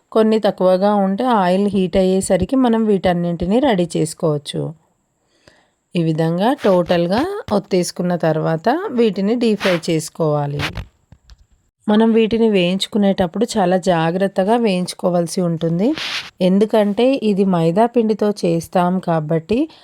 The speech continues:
హై ఫ్లేమ్‌లో ఉంచి ఫటాఫట్ చేద్దామా అని చెప్పేసి రెడ్‌గా అయ్యాక తీస్తారు. అలా చేయటం చాలా రాంగ్. ఎందుకంటే ఇవి లోపల వరకు, ఆ, ఫ్రై ఆ-, కావాలి కాబట్టి,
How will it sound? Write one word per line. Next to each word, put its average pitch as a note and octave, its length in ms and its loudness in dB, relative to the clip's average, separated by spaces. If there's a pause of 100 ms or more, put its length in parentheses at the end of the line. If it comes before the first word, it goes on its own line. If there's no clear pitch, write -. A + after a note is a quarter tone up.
(300)
హై F3+ 220 4
ఫ్లేమ్‌లో A#3 540 2
ఉంచి G#3+ 480 0
ఫటాఫట్ G3 720 0
చేద్దామా F#3 520 2
అని F#3 120 0 (120)
చెప్పేసి E3 560 -2 (380)
రెడ్‌గా F#3 460 4
అయ్యాక G3+ 460 2
తీస్తారు. F3 720 -2
అలా F3 420 2 (140)
చేయటం F#3 460 2 (460)
చాలా F3+ 340 2
రాంగ్. E3+ 640 2
ఎందుకంటే G3 800 0 (300)
ఇవి G#3+ 220 4
లోపల G3 520 4
వరకు, A#3+ 680 0 (100)
ఆ, F#3+ 380 2
ఫ్రై F#3+ 280 2
ఆ-, G#3 120 4
కావాలి F#3+ 560 2
కాబట్టి, E3+ 760 -2